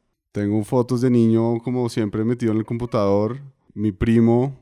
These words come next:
que es el founder de, de Coin, siempre tenía lo, lo más avanzado del mundo en gadgets. Yo chiquito entraba al cuarto de él, era como entrar a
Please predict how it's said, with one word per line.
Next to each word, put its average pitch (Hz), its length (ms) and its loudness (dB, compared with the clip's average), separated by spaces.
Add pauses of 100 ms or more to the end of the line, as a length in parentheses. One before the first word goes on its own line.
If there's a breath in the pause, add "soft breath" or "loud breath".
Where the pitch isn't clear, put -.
(160)
que 110 120 -6
es 104 100 -6
el 101 60 -14
founder 113 380 -2
de, 113 360 2
de 98 200 -4
Coin, 117 440 0
siempre 123 280 -4
tenía 117 200 -2
lo, 110 180 -4 (200)
lo 123 280 0
más 117 280 2
avanzado 120 440 4
del 123 100 6
mundo 117 480 6
en 117 260 2
gadgets. 117 800 2
Yo 104 180 -2
chiquito 117 400 -2
entraba 123 220 4
al 123 100 2
cuarto 123 340 2
de 113 100 6
él, 107 60 2
era 110 200 2
como 123 180 0
entrar 107 360 2
a 110 480 0